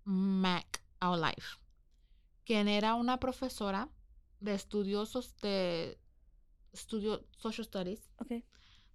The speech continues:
Speaker 1: de treinta y siete años de edad. Ella había ganado el programa de maestros en el espacio de la nasa.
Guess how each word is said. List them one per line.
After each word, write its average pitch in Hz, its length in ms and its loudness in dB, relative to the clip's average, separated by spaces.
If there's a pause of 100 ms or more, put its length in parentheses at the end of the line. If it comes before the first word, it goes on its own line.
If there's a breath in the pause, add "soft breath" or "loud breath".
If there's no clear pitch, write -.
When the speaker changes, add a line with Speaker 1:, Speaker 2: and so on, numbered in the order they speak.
Speaker 1:
de 208 140 -2
treinta 202 300 2
y 196 60 4
siete 196 360 0
años 214 260 2
de 240 80 4
edad. 185 300 4 (460)
Ella 226 260 6
había 247 260 4
ganado 220 680 2
el 208 140 -2
programa 196 640 2
de 214 140 0
maestros 185 600 0
en 202 120 0
el 185 120 0
espacio 185 540 -6
de 196 80 -2
la 180 120 -2
nasa. 175 380 -6